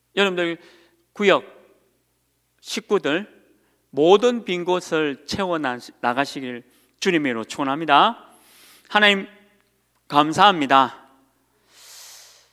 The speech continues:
여호와를 영원히 잊지 아니하는 권찰로서, 우리 권찰로서 모든 빈 곳을 살려나갈 수 있는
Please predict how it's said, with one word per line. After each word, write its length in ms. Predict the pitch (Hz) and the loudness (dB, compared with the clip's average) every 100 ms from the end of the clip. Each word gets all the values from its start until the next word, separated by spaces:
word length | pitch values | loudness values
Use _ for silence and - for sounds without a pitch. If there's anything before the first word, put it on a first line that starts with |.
| _ _ _ _ _ _ _ 165 | _ _ _ _ _ _ _ 4
여호와를 880 | 196 233 294 269 185 180 185 113 - _ _ _ _ _ _ _ _ _ _ _ _ _ _ _ 139 | 8 10 10 8 8 6 4 0 -10 _ _ _ _ _ _ _ _ _ _ _ _ _ _ _ 4
영원히 640 | 165 220 262 302 269 233 | 8 8 6 6 6 4
잊지 480 | 233 254 - 220 160 | 0 -8 -8 -2 0
아니하는 640 | 131 135 147 156 151 139 | 2 0 2 0 -2 -6
권찰로서, 880 | 156 190 - 233 151 - 131 123 - _ _ _ _ _ _ _ _ _ _ | -4 -2 -2 -2 -2 -4 -4 -4 -10 _ _ _ _ _ _ _ _ _ _
우리 160 | - 170 | -2 0
권찰로서 960 | 160 202 220 254 220 190 175 190 262 - _ _ _ _ _ _ _ _ | 2 0 2 0 0 0 0 0 0 -8 _ _ _ _ _ _ _ _
모든 760 | 135 175 208 240 285 269 269 226 | 2 6 8 8 6 2 -2 -4
빈 220 | 208 208 | -6 -2
곳을 640 | 208 202 202 190 180 156 | 0 0 -2 -2 -2 -4
살려나갈 640 | 147 240 240 220 160 151 160 | -4 -2 0 2 0 0 -2
수 140 | - | -4
있는 400 | 123 120 151 110 | -6 -2 -2 -4